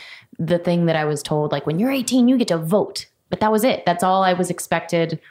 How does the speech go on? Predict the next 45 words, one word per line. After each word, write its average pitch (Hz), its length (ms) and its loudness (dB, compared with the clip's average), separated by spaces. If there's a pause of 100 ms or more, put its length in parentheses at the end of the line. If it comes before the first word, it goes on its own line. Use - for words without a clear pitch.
(100)
or 180 100 0
thought 165 240 0
I'd 151 180 -2
be 151 120 0
voting 170 380 2
for. 85 360 -4
And 170 160 4
now 196 420 2
I'm 170 180 0
just, 160 300 -4 (440)
you 180 80 2
know, 165 160 2
it, - 100 -4
my 170 260 0
eyes 165 220 0
are 160 100 -2
opening 160 400 -2
super 180 360 -2
wide 156 320 0
of, 160 80 -2
like, 165 180 -2
"Oh 254 100 2
no, 269 160 2
there 185 240 4
are 175 240 0
a 180 60 0
lot 180 180 0
of 220 60 -2
important 180 640 0
local 175 380 0
<laughs> 165 80 -2
decisions 175 480 0
that 196 120 0
need 165 160 0
to 160 60 -6
be 160 120 0
made 147 380 -2
that 156 140 -2
we 160 120 0
need 151 140 2
to 156 60 -6
be 143 120 -4
showing 151 380 -2
up 233 200 -2
for." 147 500 -2